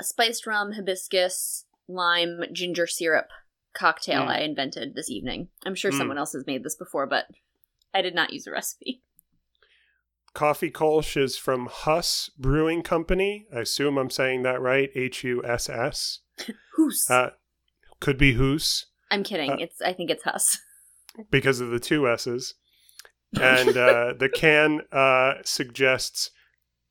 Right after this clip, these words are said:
Speaker 2: "Pair this with smoked meats,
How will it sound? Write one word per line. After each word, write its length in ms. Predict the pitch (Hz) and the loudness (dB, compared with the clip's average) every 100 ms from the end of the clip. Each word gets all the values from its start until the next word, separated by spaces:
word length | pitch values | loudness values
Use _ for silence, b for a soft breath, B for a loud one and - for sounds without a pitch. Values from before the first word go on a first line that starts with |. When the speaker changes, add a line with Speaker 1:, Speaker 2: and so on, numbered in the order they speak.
| - | -8
Speaker 2:
"Pair 400 | - 196 233 208 | 0 4 4 6
this 340 | 147 135 - | 4 2 0
with 420 | 123 120 127 - - _ _ - | 0 0 0 -6 -20 _ _ -10
smoked 640 | - - 143 185 208 - | -6 -2 4 4 4 -2
meats, 600 | 151 160 180 - - | 0 0 0 -2 -4